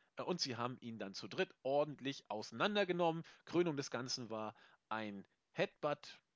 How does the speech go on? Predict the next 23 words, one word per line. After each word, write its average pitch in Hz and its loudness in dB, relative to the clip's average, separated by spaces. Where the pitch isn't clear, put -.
mit, - -4
also 107 -4
den 95 -10
Kopf - 2
von, 110 -6
von 98 -10
Reigns 127 -2
gegen 117 -4
den 90 -12
Championship 214 0
Belt, 175 0
der 135 0
da, 123 -2
äh, - -6
auf - -10
irgendeiner 110 0
metallischen, 104 -6
was 95 -8
ich 165 -2
was 135 2
das 127 -2
war, 123 4
lag. 120 0